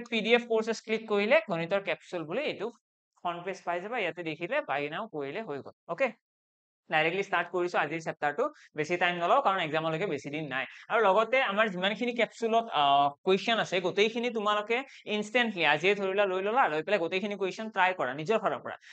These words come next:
যদি গোটেইখিনি কৰিব পাৰিলা, তেতিয়াহ'লে তোমালোকে এই ভিডিঅ'টো চোৱাৰ প্ৰয়োজনেই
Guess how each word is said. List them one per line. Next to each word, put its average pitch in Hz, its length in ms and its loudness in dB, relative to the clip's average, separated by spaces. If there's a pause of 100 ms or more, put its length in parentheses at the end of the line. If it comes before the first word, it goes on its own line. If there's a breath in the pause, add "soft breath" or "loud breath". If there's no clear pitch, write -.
(160 loud breath)
যদি 196 140 4 (100)
গোটেইখিনি 233 460 2
কৰিব 247 160 2 (120)
পাৰিলা, 240 300 4
তেতিয়াহ'লে 226 420 0
তোমালোকে 233 300 -4
এই 214 100 -6
ভিডিঅ'টো 175 320 -4
চোৱাৰ 240 200 4
প্ৰয়োজনেই 208 360 0